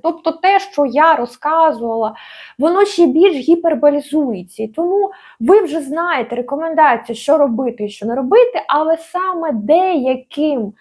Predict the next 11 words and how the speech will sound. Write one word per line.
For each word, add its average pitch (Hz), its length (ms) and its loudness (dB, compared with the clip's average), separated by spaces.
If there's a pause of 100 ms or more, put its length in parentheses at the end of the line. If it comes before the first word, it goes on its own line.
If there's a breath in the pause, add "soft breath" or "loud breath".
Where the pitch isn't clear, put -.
(200 loud breath)
рекомендаціям 320 1080 0
буде 302 340 4
найскладніше 294 1300 -2
слідувати. 208 760 -2
От 202 180 -8
наша 349 380 0
задача 330 500 0
зараз 294 340 2
зрозуміти, 311 720 -2
яким 320 420 -4
саме, 494 580 2